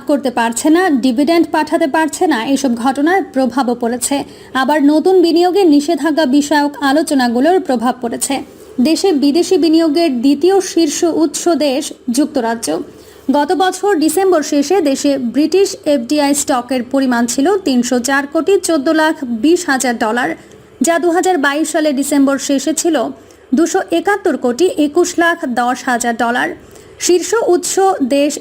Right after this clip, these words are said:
যুক্তরাষ্ট্রের মতো সিঙ্গাপুর থেকে আসা এফডিআই স্টকও এখন কমতির দিকে। গত ডিসেম্বর শেষে সিঙ্গাপুর থেকে আসা এফডিআই স্টকের পরিমাণ ছিল একশো পঞ্চান্ন কোটি বিরাশি লাখ ত্রিশ হাজার ডলার, যা দু হাজার বাইশ সালের ডিসেম্বরের শেষে ছিল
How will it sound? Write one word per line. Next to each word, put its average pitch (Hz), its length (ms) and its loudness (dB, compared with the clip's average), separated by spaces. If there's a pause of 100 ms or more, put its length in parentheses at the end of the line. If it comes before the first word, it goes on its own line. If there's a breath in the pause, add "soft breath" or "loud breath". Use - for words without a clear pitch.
(120)
যুক্তরাষ্ট্রের 294 600 0
মতো 233 300 0
সিঙ্গাপুর 320 460 2
থেকে 370 260 -2
আসা 330 440 0
এফডিআই 311 460 0
স্টকও 330 520 0
এখন 254 360 -2
কমতির 262 420 0
দিকে। 254 320 -6 (640 loud breath)
গত 294 200 0
ডিসেম্বর 370 560 2
শেষে 359 440 0 (240)
সিঙ্গাপুর 339 420 2
থেকে 330 280 -2
আসা 294 300 0
এফডিআই 285 480 0
স্টকের 269 380 -2
পরিমাণ 247 360 0
ছিল 311 180 -2
একশো 294 460 -2
পঞ্চান্ন 320 400 2
কোটি 330 360 0
বিরাশি 302 480 -2
লাখ 285 260 0 (220)
ত্রিশ 269 300 -2
হাজার 240 300 -2
ডলার, 254 340 -2 (520 loud breath)
যা 339 140 2
দু 359 100 2
হাজার 359 260 2
বাইশ 294 280 0
সালের 311 240 0
ডিসেম্বরের 269 540 0
শেষে 330 480 0
ছিল 349 300 0